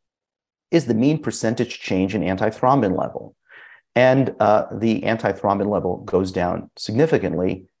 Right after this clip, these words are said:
eighty to ninety percent. Does that result in improved thrombin generation? So the panel just to the right shows the thrombin generation.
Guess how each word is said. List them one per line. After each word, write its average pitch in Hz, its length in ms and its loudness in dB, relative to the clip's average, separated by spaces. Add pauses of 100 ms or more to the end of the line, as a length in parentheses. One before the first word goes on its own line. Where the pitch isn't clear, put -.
eighty 110 340 2
to 95 480 -4
ninety 95 500 0
percent. - 600 -4 (420)
Does 101 160 0
that 127 200 4
result 113 380 4
in 113 120 -2
improved 110 520 -2
thrombin 95 400 2
generation? 101 760 0 (320)
So - 120 -8
the 85 80 -2
panel 110 320 2
just 98 300 0
to 90 60 -4
the 82 100 2
right 107 300 2 (420)
shows 107 340 4
the 92 80 -8
thrombin 135 420 2
generation. 78 720 -4